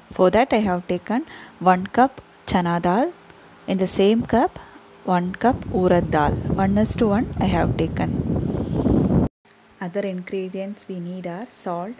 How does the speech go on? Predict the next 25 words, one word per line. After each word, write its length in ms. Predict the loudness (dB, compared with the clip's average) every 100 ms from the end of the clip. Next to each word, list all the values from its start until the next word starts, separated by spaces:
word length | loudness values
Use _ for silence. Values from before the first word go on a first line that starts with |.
| -16
asafoetida, 760 | -12 -12 -12 -16 -14 -12 -12 -14
some 280 | -12 -12
curry 340 | -10 -8 -8 -8
leaves, 460 | -10 -12 -12 -16 -18
some 380 | -14 -14 -14 -18 _ -14
red 220 | -10 -10 -10
chilies, 480 | -14 -12 -10 -12 -14 -20 -20 -20
fifty 340 | -20 -10 -8
grams 500 | -8 -10 -10 -12 -14 -18 -20 -16
white 540 | -10 -8 -8 -10 -16 -20 -20 -20
sesame 460 | -4 -4 -2 -8 -12
seeds. 500 | -12 -16 -16 -20 -20 _ -20 -20 -20 -14
Mix 280 | -12 -12 -14
both 320 | -8 -6 -6 -8
dals 460 | -8 -8 -10 -12 -10
in 140 | -8
a 60 | -8
bowl 300 | -8 -8 -10 -10
and 320 | -10 -10 -14
keep 320 | -10 -10 -8
it 180 | -10 -8
ready. 340 | -8 -6 -8 -10 -18 -20 -20 -20 -20 -20 -20 -16
In 120 | -12 -8
a 80 | -10
hot 500 | -8 -6 -6 -8